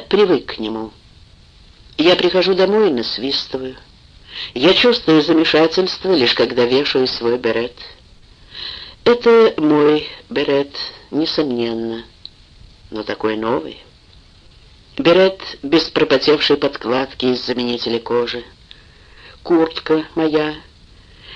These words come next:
Я вижу, преодолев свое замешательство и снова посвистывая, тоже новые,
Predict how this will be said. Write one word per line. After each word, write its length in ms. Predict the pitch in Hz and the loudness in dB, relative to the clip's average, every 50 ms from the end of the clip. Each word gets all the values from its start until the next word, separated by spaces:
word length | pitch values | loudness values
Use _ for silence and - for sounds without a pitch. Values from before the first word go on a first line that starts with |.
| - - | -16 -2
Я 180 | 135 151 175 175 | 4 4 4 6
вижу, 580 | 196 220 214 185 190 196 190 190 185 - - - | 6 4 4 4 6 6 6 6 4 2 0 -2
преодолев 560 | - 156 151 151 143 143 143 139 143 147 135 - | -2 2 4 4 4 4 4 4 4 2 2 2
свое 300 | - - 123 117 117 117 | 0 0 2 2 2 2
замешательство 880 | 113 113 117 113 - - 120 135 143 143 - - 120 - - - 131 | 0 -2 -2 -2 -2 0 0 -2 0 -2 -4 -4 -4 -6 -6 -4 -2
и 100 | 123 120 | -2 -2
снова 340 | 113 - 120 123 120 117 110 | -2 0 0 2 2 2 2
посвистывая, 1080 | 113 113 110 - - - - 117 127 139 139 - - - 135 131 135 135 135 139 135 - - - - - - - | 0 -2 -4 -4 -4 -6 -4 -4 -4 -4 -6 -6 -6 -6 -4 -2 -2 -2 -2 -4 -8 -12 -18 -20 -20 -20 -20 -6
тоже 440 | - 123 135 139 139 139 135 147 151 | 0 2 4 4 4 4 2 2 2
новые, 580 | 147 156 156 156 156 160 160 165 165 170 175 | 2 2 2 2 4 4 2 2 0 -2 -4